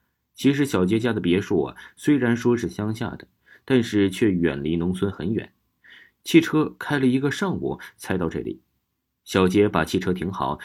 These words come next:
大家下车之后才发现，整个别墅啊冷冷清清的，就跟从来没有人住一样。“这个是个老房子了，据说呀，我爸年轻的时候建的。我爸整天忙工作，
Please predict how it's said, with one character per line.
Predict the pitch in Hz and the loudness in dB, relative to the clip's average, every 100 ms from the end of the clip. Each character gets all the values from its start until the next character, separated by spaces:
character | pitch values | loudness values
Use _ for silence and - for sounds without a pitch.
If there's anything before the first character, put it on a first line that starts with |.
| - | -8
大 | 113 95 | -4 0
家 | 101 | 0
下 | 107 110 | -2 -2
车 | 92 104 | -2 -2
之 | - 120 | 0 -2
后 | 117 95 | 0 -2
才 | 80 | -4
发 | 76 | -8
现， | 73 - - - _ _ - - | -8 -8 -10 -16 _ _ -20 -10
整 | - 104 | -2 2
个 | 110 | 2
别 | 92 98 | 4 4
墅 | - 117 | 4 2
啊 | 73 62 - | 2 -2 -2
冷 | 82 92 | 0 0
冷 | 135 82 71 | -2 -4 -6
清 | 82 | -8
清 | 82 80 80 | -6 -6 -8
的， | - _ _ _ | -12 _ _ _
就 | - 107 | 0 2
跟 | 98 | 2
从 | 95 90 | 0 -2
来 | 95 92 | 0 0
没 | 92 | 2
有 | 82 | 0
人 | 71 78 | -2 -4
住 | 101 85 | 0 -2
一 | 67 | -2
样。 | 69 - _ _ _ _ _ _ _ _ - | -8 -12 _ _ _ _ _ _ _ _ 0
“这 | 110 92 | 4 4
个 | 87 80 76 _ | 2 -2 -6 _
是 | - - 92 | -10 -4 0
个 | |
老 | 85 71 | 0 -2
房 | - 80 | -4 -4
子 | 87 | -6
了， | 69 - _ _ _ _ - | -8 -12 _ _ _ _ -4
据 | 95 | -2
说 | 92 87 | 0 -2
呀， | 73 - | -2 -8
我 | 82 | -4
爸 | 85 92 | 0 2
年 | 85 92 | 2 -2
轻 | 95 98 | -2 -4
的 | |
时 | 82 76 | -4 -6
候 | 80 | -6
建 | 80 67 | -6 -6
的。 | - - _ _ _ _ | -10 -20 _ _ _ _
我 | - 92 | -2 2
爸 | 101 | 2
整 | 95 85 | 0 -2
天 | 98 | -2
忙 | 87 90 | -2 -2
工 | 98 | -2
作， | 98 71 - | -4 -6 -8